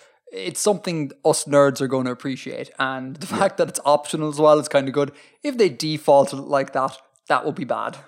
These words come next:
Speaker 2: Yeah. But I put it on today, uh, 'cause I'd, I'd seen the episode before, and I put it on and watched it with Klingon subtitles today. And then I kinda, I, I spaced out for a little bit. Um, and I, I was watching one of the scenes that was all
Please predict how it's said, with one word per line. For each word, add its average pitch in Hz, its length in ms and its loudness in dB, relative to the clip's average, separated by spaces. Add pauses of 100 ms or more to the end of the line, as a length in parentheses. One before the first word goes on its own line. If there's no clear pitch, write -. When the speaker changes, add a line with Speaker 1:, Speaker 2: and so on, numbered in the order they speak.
Speaker 2:
Yeah. 98 360 0 (760)
But 131 160 2
I 143 60 6
put 165 140 2
it 139 100 0
on 143 140 4
today, 104 420 0 (480)
uh, 104 340 2
'cause 123 140 -4
I'd, 123 100 0
I'd 123 140 0
seen 151 140 2
the 131 80 4
episode 113 260 0
before, 104 320 0
and 92 100 0
I - 40 -8
put 113 140 -2
it 101 60 -4
on 101 220 0
and 95 120 -4
watched 104 220 -2
it 110 40 -6
with 87 120 -8
Klingon 98 240 -6
subtitles 95 460 -8
today. 80 360 -10 (380)
And 113 100 0
then 127 100 0
I 123 60 2
kinda, 107 560 0
I, - 60 -4
I 107 40 -2
spaced 113 300 -2
out 110 160 2
for 98 120 -8
a 95 40 -2
little 92 140 -4
bit. 82 300 -8 (560)
Um, 95 720 -2
and 113 140 2
I, 101 180 0
I 98 200 0
was 104 120 -2
watching 107 540 -4
one 110 160 -2
of 98 80 -4
the 110 60 -6
scenes 107 840 -2
that 110 200 -2
was 104 120 -6
all 107 480 -2